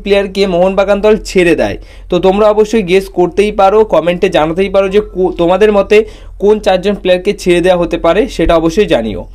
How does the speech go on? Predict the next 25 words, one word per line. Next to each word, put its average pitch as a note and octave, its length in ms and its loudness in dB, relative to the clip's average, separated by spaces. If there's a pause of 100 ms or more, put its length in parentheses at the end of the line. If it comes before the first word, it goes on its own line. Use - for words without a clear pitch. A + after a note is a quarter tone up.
(220)
সবশেষে A3+ 560 -2
যে A3+ 120 0
আপডেটটা A3+ 360 -2
দেবো A3+ 180 2
সেটা F3+ 320 0
হচ্ছে G#3+ 340 2
মোহনবাগান F3+ 540 -2
দল A3+ 140 0
ডুরান্ড D#3+ 360 0
কাপের G3 280 -2
জন্য G#3 180 0 (120)
আঠাশ C#3 320 -2
জনের G#3 340 2
স্কোয়াড G#3 300 -2 (400)
রেজিস্টার E3 400 2
করে F3 240 2
নিয়েছে। A#2+ 360 -4 (360)
তো G3 100 0
সেখানে G3 320 2 (280)
সিনিয়র F#3 460 0 (120)
টিমের A3 320 4 (400)
বেশ G3 420 0 (160)
দশজন E3 500 0
ফুটবলার F#3+ 520 -2 (500)
রয়েছে E3+ 380 2